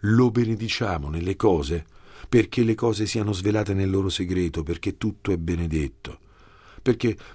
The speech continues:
tutto concorre al bene di coloro che amano Dio e c'è una benedizione in ogni realtà. L'Eucaristia non cambia la nostra realtà, la colma di benedizione.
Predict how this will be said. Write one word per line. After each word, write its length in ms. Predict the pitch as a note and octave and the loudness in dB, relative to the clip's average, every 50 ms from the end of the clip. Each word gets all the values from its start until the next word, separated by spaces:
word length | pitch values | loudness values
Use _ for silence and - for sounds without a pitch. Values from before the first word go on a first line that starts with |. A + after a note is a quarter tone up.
| - - | -16 -4
tutto 400 | - - D3+ C3 - - - B2+ | 2 4 4 4 4 4 4 4
concorre 580 | G#2 - A2 G#2+ G2+ - A#2 G#2+ G2 F#2+ G2 F#2+ | 6 6 2 2 2 2 2 2 4 2 0 0
al 120 | F2 E2+ | 0 -2
bene 340 | E2+ F2 G2 F2+ E2+ D#2 D#2+ | -2 -2 -2 -2 -2 -2 -4
di 100 | D#2+ D2+ | -6 -6
coloro 360 | D2+ E2+ F2 F2+ F2+ F2 F2 | -6 -6 -6 -4 -4 -6 -6
che 180 | D#2+ - - F2+ | -8 -6 -6 -4
amano 380 | F2 E2+ E2 E2 D#2+ D#2 D#2 D2+ | -4 -4 -4 -4 -6 -6 -6 -8
Dio 260 | C2+ C#2+ E2 D#2+ D2 | -8 -6 -4 -2 -2
e 60 | D2+ | -4
c'è 180 | - - - A#2 | -4 -4 -4 -2
una 160 | G#2+ G#2+ G#2 | -2 -2 -2
benedizione 600 | G2+ G#2+ G#2 G#2 G#2 G2 G2+ - - - A#2+ A2+ | 0 0 0 0 -2 -6 -6 -6 0 0 2 2
in 80 | A2+ A2 | 2 2
ogni 240 | A2+ A2+ A2 G#2+ G#2 | 2 2 2 0 0
realtà. 400 | G2+ G2+ F#2+ F#2 - - G2 E2 | 0 -2 -2 -2 -2 -2 -2 0
L'Eucaristia 840 | F2+ G2+ A2 B2 C3+ C3 A#2 - - - A2 F#2+ E2+ D#2 F2 - - - - - - - - | 0 0 0 0 -2 -2 -4 -6 -8 -8 -4 -4 -4 -4 -6 -10 -14 -20 -20 -20 -20 -10 -4
non 400 | - C3+ C#3+ D#3+ D#3 D3+ D3 - | 0 2 4 4 4 4 0 0
cambia 540 | - - D3 C#3+ B2+ A2+ G#2 F#2 F2+ F2+ E2+ | 0 0 2 2 2 2 2 2 2 2 2
la 100 | E2 E2 | 2 0
nostra 420 | E2 F2 F2 E2+ - - F2 D#2+ | 0 0 -2 -2 -4 -4 -4 -4
realtà, 640 | D2+ C#2+ D2+ C#2 D2 D2+ - - D#2+ C#2+ C2+ - - - _ _ _ _ _ _ _ _ _ - | -4 -4 -4 -4 -6 -8 -8 -8 -8 -8 -8 -10 -12 -18 _ _ _ _ _ _ _ _ _ 2
la 260 | B2 A#2+ A#2 A2 - | 4 4 4 2 2
colma 400 | - C#3 C#3+ D3 C#3+ C3 C3 B2 | 4 6 6 6 6 4 2 0
di 100 | A#2 B2 | 0 -2
benedizione. 920 | A2 B2 A#2+ A2 A2 G2+ G#2+ G#2 - - G#2 G2 F2 D2+ A#1+ A1+ G#1+ - | 0 0 0 0 0 -4 -6 -6 -6 -2 -2 -2 -2 -2 -4 -8 -12 -14